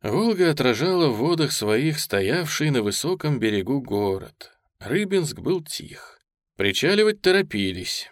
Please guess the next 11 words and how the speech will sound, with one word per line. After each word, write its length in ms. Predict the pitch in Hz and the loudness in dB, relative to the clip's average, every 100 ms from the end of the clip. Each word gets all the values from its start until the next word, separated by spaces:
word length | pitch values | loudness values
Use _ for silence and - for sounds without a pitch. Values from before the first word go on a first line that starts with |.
| _ | _
Первый 360 | - 180 160 117 | 0 2 2 0
буксир 500 | 107 - - 170 131 | -2 -4 -2 0 2
налетел 480 | 107 98 - 165 | 0 0 0 -2
с 100 | 151 | -2
треском 460 | - 147 156 - 120 | 0 0 0 0 0
на 120 | 110 | 0
пристань 680 | - 127 175 151 151 147 - | 0 -2 0 0 0 0 0
и 160 | - 175 | 2 2
сломал 480 | 151 151 123 151 147 | 4 4 4 4 2
всё 260 | - 120 | 0 0
крыло. 540 | 127 107 98 92 - | 0 -2 0 -2 -6